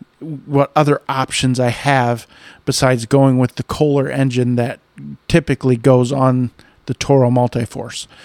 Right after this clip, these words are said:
'cause I just use it as a mower. So, you know, w-, we'll see how that goes. But, um,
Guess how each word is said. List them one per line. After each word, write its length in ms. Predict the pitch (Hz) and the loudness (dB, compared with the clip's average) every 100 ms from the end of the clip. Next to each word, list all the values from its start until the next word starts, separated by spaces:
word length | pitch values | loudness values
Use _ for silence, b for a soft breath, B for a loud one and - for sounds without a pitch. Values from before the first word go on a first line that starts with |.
| B - | B -4
'cause 140 | 160 | 2
I 80 | 156 | 2
just 280 | 165 190 185 | 2 0 2
use 200 | 185 170 | 2 4
it 100 | 156 | 4
as 180 | 147 | 4
a 60 | 143 | 4
mower. 360 | 143 120 127 110 | 2 2 -2 -8
So, 360 | - 131 123 - b b b b _ | -2 0 0 -6 b b b b _
you 80 | 131 | -6
know, 200 | 113 120 _ _ _ _ | -6 -6 _ _ _ _
w-, 220 | 135 139 - | -10 -8 -8
we'll 320 | 147 135 151 | -6 -4 -4
see 360 | - 175 170 | -2 0 2
how 220 | 139 156 151 | 2 2 2
that 220 | 143 143 | 2 0
goes. 400 | 135 120 110 - B B B B _ | -2 -2 -2 -10 B B B B _
But, 320 | 156 143 - - B B B B B _ - | 2 2 -2 -16 B B B B B _ -2
um, 420 | 135 127 120 | 2 2 2